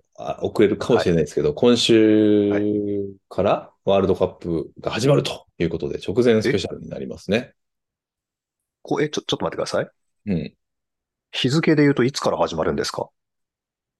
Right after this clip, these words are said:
Speaker 1: 二十じゃないかな？
Speaker 2: あ、そうなんですか。
Speaker 1: はい。もう、
Speaker 2: 全然。
Speaker 1: 始まります。
Speaker 2: <laughs>
Speaker 1: はい。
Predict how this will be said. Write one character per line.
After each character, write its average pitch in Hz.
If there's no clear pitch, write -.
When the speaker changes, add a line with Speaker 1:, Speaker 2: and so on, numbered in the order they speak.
Speaker 1:
二 139
十 175
じ -
ゃ -
な -
い -
か -
な？ -
Speaker 2:
あ、 -
そ 208
う -
な 135
ん 87
で 151
す -
か。 -
Speaker 1:
は 101
い。 -
も 98
う、 78
Speaker 2:
全 131
然。 110
Speaker 1:
始 -
ま 98
り 92
ま 85
す。 -
Speaker 2:
<laughs> -
Speaker 1:
は 87
い。 -